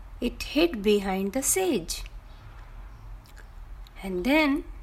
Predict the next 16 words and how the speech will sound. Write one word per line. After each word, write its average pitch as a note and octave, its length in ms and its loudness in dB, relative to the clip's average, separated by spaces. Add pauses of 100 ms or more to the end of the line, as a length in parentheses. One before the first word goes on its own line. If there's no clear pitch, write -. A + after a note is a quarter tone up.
started A#3 640 2
peeking D4+ 460 4
from G3+ 260 0
the B3 120 0
sides D4 720 0 (520)
if A#3 160 2
someone G#3 500 4
is B3 180 2
coming C4 400 4
inside. F4 680 2 (2750)
Then C4 640 6 (840)
a F3+ 160 -2
big G#3+ 520 4 (300)
cat C4+ 460 2
came C4+ 340 8
in. D#4 420 4